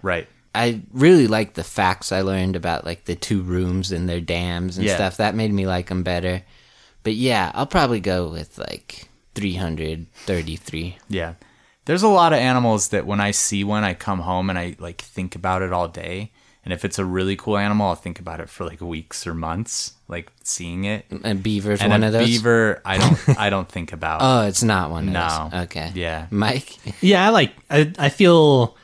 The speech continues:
Speaker 3: generally positive towards beavers. I
Speaker 1: Okay.
Speaker 3: like 'em, but again, this actually is an animal I've seen in the wild.
Speaker 1: Yeah.
Speaker 3: And I'm kinda like Wes. I thought about it on the drive home.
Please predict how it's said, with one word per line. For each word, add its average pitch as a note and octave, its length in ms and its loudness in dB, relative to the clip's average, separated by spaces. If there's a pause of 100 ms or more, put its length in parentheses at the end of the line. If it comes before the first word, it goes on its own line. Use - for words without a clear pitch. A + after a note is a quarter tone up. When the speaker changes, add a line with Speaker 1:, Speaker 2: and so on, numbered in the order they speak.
(240)
Speaker 3:
generally B2 540 4
positive E2+ 640 -2
towards F2 380 -6
beavers. - 580 -14 (200)
I A#2+ 100 0
Speaker 1:
Okay. B2 80 6
Speaker 3:
like B2 220 2
'em, A#2+ 260 2 (300)
but F#2+ 340 0 (220)
again, G#2+ 440 2 (140)
this D#3 160 4
actually E3 400 4
is B2 80 6
an G#2+ 140 2
animal F#2 260 0
I've F2 160 -4
seen F#2 220 -2
in F2 80 -4
the E2+ 80 -4
wild. F2 460 -2 (200)
Speaker 1:
Yeah. F#2 180 -6
Speaker 3:
And A2+ 120 0
I'm D3 100 4
kinda F3 160 4
like D3+ 180 4
Wes. A#2+ 460 2 (400)
I G#2+ 60 0
thought A2+ 240 4
about G2+ 300 2
it G2+ 100 2
on G2+ 140 4
the G2 60 2
drive F2+ 300 -2
home. F#2 400 -2